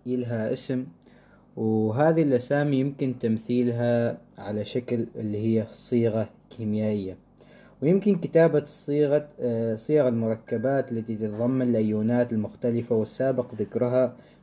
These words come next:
في الدرس الأول بسهولة، إذا عرفنا أن: واحد، الشحنة الكلية للصيغة تساوي صفر، آه، الشحنة الموجبة الكلية يجب أن تساوي الشحنة السالبة الكلية.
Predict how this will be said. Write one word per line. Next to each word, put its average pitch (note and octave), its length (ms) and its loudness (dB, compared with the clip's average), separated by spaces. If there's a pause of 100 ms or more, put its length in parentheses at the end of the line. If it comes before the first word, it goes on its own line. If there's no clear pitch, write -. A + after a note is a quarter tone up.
(120)
في A2 100 0
الدرس A2+ 380 -2
الأول A#2 380 2
بسهولة، G#2+ 680 -4
إذا G#2+ 120 -2
عرفنا G#2+ 560 0
أن: G2 160 -6 (140)
واحد، B2+ 420 2 (680)
الشحنة F3 540 2
الكلية D3 540 2
للصيغة D#3 640 2
تساوي B2+ 720 0
صفر، - 400 -12 (1400)
آه، G2+ 640 -2
الشحنة D#3+ 460 0
الموجبة B2+ 480 2
الكلية C#3 540 0
يجب B2+ 240 0
أن A#2+ 120 -2
تساوي B2+ 760 0
الشحنة A#2+ 420 -6
السالبة G#2+ 480 -6
الكلية. F#2 540 -10